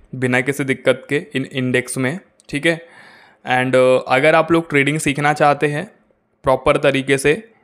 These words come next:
तो हम आपको पर्सनली गाइड करते हैं हमारे Telegram चैनल पे, जो कि ये बिल्कुल फ्री है, कोई भी सब्सक्रिप्शन नहीं है इसका, ना ही कोई हमारा प्राइवेट ग्रुप है।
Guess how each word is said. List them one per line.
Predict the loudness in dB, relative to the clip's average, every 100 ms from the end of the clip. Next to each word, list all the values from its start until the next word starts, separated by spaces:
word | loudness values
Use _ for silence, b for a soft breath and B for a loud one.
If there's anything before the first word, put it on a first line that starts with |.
| b b _
तो | -4 -2
हम | 0 2 2
आपको | 0 -2
पर्सनली | 2 4 4 0 0
गाइड | 2 0 2
करते | 0 2 0
हैं |
हमारे | 2 0
Telegram | 2 0 2 2 0
चैनल | 0 0
पे, | 2 0 0 -4
जो | -2
कि | -2 -2
ये | -2
बिल्कुल | 0 0 -2
फ्री | -2 -2 0
है, | 0 -2 0
कोई | 0
भी | 2
सब्सक्रिप्शन | 0 0 -2 -6 -4 -6
नहीं | -2 -2
है | -2
इसका, | -2 -2 -2 -2
ना | -2
ही | 0
कोई | 0
हमारा | 0 2 2
प्राइवेट | 2 2 2
ग्रुप | -2 -4 -2
है। | -2